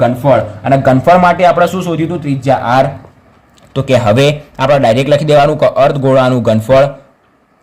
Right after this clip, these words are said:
અર્ધગોળાનું ઘનફળ. બીજા નંબરની અંદર એવું લખવું હોય તો એવું પણ લખી શકાય કે ઘુમ્મટની અંદર રહેલી હવાનું ઘનફળ અથવા તો ઘન-, અંદર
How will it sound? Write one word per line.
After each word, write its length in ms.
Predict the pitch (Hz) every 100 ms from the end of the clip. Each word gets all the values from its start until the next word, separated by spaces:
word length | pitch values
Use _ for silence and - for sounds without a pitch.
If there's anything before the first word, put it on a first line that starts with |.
| -
અર્ધગોળાનું 720 | 147 151 139 135 131 127 131 131 - - 113
ઘનફળ. 400 | 131 127 139 135 143
બીજા 240 | 151 165
નંબરની 320 | 156 156 156 151
અંદર 140 | 156 113
એવું 240 | 127 151 156
લખવું 200 | 123 156
હોય 100 | 156
તો 80 | 135
એવું 160 | 135 147
પણ 140 | 147
લખી 200 | 147 135
શકાય 280 | 147 147 147 147 - -
કે 80 | 143 139 131
ઘુમ્મટની 500 | 131 143 147 160 151
અંદર 220 | 147 147 147
રહેલી 260 | 139 151 156
હવાનું 340 | 135 143 139
ઘનફળ 340 | 131 127 139 139 - - 135
અથવા 220 | 139 156
તો 100 | 151 135
ઘન-, 200 | 123 120 - 147
અંદર 260 | 160 165